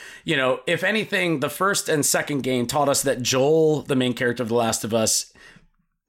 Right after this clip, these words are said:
not a really good dude. Uh, like, at all.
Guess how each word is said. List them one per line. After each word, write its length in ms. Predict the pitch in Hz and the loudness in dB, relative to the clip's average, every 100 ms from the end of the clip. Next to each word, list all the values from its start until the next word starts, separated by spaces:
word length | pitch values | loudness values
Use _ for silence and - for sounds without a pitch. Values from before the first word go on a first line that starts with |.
| _ | _
not 220 | 285 440 453 | -2 2 4
a 40 | |
really 260 | 349 277 220 | 4 2 0
good 380 | - 160 104 | 0 -2 -2
dude. 360 | 90 92 67 - - - - _ - | -2 -2 -4 -12 -16 -20 -20 _ -4
Uh, 360 | 131 135 135 - _ | 0 2 0 -4 _
like, 240 | 175 160 - | -2 -2 -2
at 160 | 165 143 | -4 -2
all. 480 | 143 110 156 - | 0 0 -2 -8